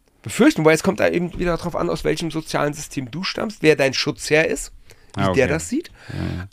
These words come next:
Speaker 1: Aber wenn jetzt ein Adliger einen Nicht-Adligen im Streit erschlägt, hat er echt nicht viel zu befürchten. Das ist halt auch da wieder, es hängt ganz davon ab,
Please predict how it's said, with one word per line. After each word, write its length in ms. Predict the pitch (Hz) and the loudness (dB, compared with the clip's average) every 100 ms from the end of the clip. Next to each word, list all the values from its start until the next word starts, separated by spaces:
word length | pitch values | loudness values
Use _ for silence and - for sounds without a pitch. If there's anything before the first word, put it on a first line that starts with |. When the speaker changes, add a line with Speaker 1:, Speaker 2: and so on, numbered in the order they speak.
| - | 2
Speaker 1:
Aber 320 | 156 156 151 | 4 4 2
wenn 140 | 151 156 | 2 2
jetzt 240 | 156 - | 0 0
ein 220 | 147 143 | 0 0
Adliger 680 | 143 131 160 208 220 202 - | 2 0 2 0 4 4 4
einen 560 | 151 139 135 131 - 127 139 | 2 2 0 -4 -6 -6 -2
Nicht-Adligen 680 | 160 - 160 170 175 175 170 | -2 -2 0 0 0 -2 -2
im 120 | 147 | -4
Streit 400 | - 135 143 - | -2 2 2 0
erschlägt, 520 | 131 - 127 165 - | -2 -2 0 0 -2
hat 140 | 156 | -4
er 140 | 139 - | -2 -2
echt 240 | - - | -6 -6
nicht 200 | 170 165 | -8 -8
viel 200 | - 185 | -8 -10
zu 140 | - 208 | -10 -12
befürchten. 580 | 208 269 247 - - 104 _ _ - - - | -12 -12 -14 -14 -18 -20 _ _ -20 -14 -8
Das 120 | 143 | 0
ist 60 | |
halt 140 | 165 - | 0 0
auch 120 | - | -4
da 220 | 123 120 | -4 -2
wieder, 300 | 156 208 220 208 - - | 0 0 -2 -6 -20 -14
es 200 | 151 - | -6 0
hängt 200 | 135 135 | 0 0
ganz 260 | - 139 - | -4 -6 -4
davon 240 | 165 - | -6 -6
ab, 100 | 139 | -8